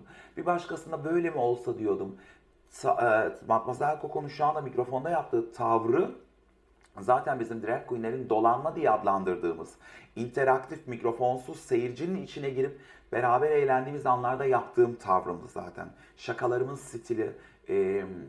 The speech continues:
komedi matematiğim hep oradan, e, kalan bir şey. Normal tiyatroda da o matematiği kullanıyorum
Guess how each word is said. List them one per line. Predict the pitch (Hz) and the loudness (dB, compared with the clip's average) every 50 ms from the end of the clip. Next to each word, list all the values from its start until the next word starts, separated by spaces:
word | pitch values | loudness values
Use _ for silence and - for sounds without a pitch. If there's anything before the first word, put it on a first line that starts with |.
| - - | -14 -12
komedi | - 117 117 117 131 131 131 135 | -10 -8 -6 -4 -4 -2 -2 -2
matematiğim | 127 120 127 127 - 131 127 120 120 - - - 131 147 - - - - _ _ | -2 -2 -2 -2 -2 -2 -2 -2 -2 -4 -6 -8 -8 -8 -10 -14 -20 -20 _ _
hep | - 175 175 - - | -6 -6 -6 2 6
oradan, | 151 156 147 - - 123 110 101 95 92 - - _ _ _ _ _ - | 6 6 6 6 4 2 2 2 -2 -6 -12 -18 _ _ _ _ _ -6
e, | - 98 95 90 90 - | -4 -4 -4 -4 -6 -4
kalan | - 110 98 98 95 92 87 87 | -2 -2 0 2 2 0 -2 -4
bir | - | -8
şey. | - 165 170 165 | -8 -8 -6 -4
Normal | 139 113 104 90 - | -4 -4 -4 -4 -6
tiyatroda | - - 127 117 113 - - 123 120 131 131 135 | 0 2 2 2 2 2 0 4 4 4 4 4
da | 135 101 | 2 2
o | - - 95 87 73 | 2 0 0 -2 -2
matematiği | 90 95 95 - 92 90 87 - - 85 80 - | -4 -6 -8 -6 -8 -8 -8 -10 -12 -14 -14 -14
kullanıyorum | - 87 85 90 87 87 87 87 85 90 | -10 -8 -6 -6 -6 -6 -10 -12 -12 -14